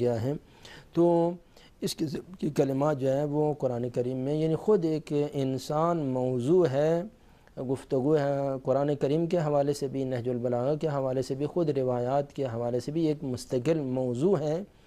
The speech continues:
اور اس کو، اے، اللہ اور اس کے رسول نے، چونکہ ایک واقعیت خارجی ہے بالآخر، اے، اور، اے، اس، یہ سارا کا سارا جو ہے وہ، اے، انسان کے لیے خلق ہوا ہے، لہذا خود انسان کو بھی اللہ رب العزت نے ایک موضوع گفتگو قرار دیا ہے۔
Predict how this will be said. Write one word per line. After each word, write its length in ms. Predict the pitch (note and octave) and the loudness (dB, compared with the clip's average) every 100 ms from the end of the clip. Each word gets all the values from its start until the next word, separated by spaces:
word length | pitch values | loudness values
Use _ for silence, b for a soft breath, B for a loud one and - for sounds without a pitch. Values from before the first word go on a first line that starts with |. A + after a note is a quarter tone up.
| B B B | B B B
اور 140 | E3 | 0
اس 180 | D3 - | 0 -2
کو، 360 | - E3+ G3 G3+ B B B B | 0 2 2 -4 B B B B
اے، 60 | C3+ C#3 C#3 | 0 0 2
اللہ 260 | C3+ C#3+ | 2 4
اور 140 | D#3 C3 | 2 2
اس 140 | - | -2
کے 140 | C3+ | 0
رسول 340 | B2+ A#2+ C#3+ D#3+ | 0 2 2 2
نے، 80 | F#3 | 2
چونکہ 180 | G3 | 2
ایک 100 | G#3 G3 | 2 4
واقعیت 540 | F#3+ F3+ G3+ G#3 F#3+ | 2 2 2 2 2
خارجی 380 | F#3 E3 D#3+ F3+ | 2 0 2 2
ہے 60 | |
بالآخر، 360 | E3 D#3+ D#3 D#3+ | 4 2 2 2
اے، 640 | F3 G3+ - - - - D3+ | 0 -4 -14 -20 -14 0 2
اور، 460 | D#3+ E3+ D#3 D3+ | 2 2 4 4
اے، 1200 | D3+ D3 D3 D3 D3 D3 D3 D3 D3 D3 C#3+ C#3+ | 4 2 2 2 2 0 0 2 4 4 2 0
اس، 180 | C#3+ - | -4 0
یہ 360 | D3+ D3 C#3+ D3+ | 2 4 4 2
سارا 280 | - D3 D#3 | 2 2 4
کا 120 | D3+ | 2
سارا 240 | D3+ D3+ | 2 2
جو 140 | D3 D3 | 4 2
ہے 120 | D3+ | 2
وہ، 280 | D3 D3 C#3 B B B - | 2 2 0 B B B -2
اے، 200 | D3 C#3+ | 0 0
انسان 380 | C3 D#3 F#3 | 0 2 2
کے 100 | F#3 | 2
لیے 80 | D#3+ | 0
خلق 320 | - D3 C3 | 2 0 0
ہوا 200 | B2+ B2 | -2 0
ہے، 160 | A#2+ D3+ - B - | -2 -6 -10 B 0
لہذا 160 | C#3+ | 2
خود 260 | D#3+ G#3 F#3 | 4 2 0
انسان 480 | D#3+ D3+ - D3 D3+ | 0 -2 0 0 0
کو 120 | D3 | 2
بھی 100 | F#3+ | 2
اللہ 280 | E3+ C#3 C#3+ | 2 2 2
رب 200 | C3+ B2+ | 0 0
العزت 360 | B2+ B2 A#2+ B2 | -2 -2 -2 -2
نے 140 | C3 | -2
ایک 160 | D3+ C3 | -2 -6
موضوع 440 | C3 A#2 A2+ B2+ A#2+ | -4 -2 0 0 0
گفتگو 320 | A#2 B2+ C#3 | -2 0 2
قرار 300 | F3 E3+ D#3+ | 2 4 2
دیا 320 | D3+ D3+ D3+ | 2 0 0
ہے۔ 60 | C#3 | 0